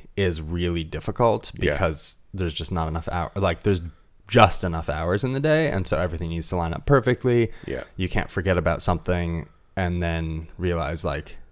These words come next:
Speaker 1: an hour after that process finished that you can start on the next process.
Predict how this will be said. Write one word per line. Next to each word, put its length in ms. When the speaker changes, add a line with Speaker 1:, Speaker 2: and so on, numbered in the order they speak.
Speaker 1:
an 100
hour 240
after 320
that 240
process 400
finished 400
that 140
you 140
can 160
start 280
on 140
the 60
next 240
process. 580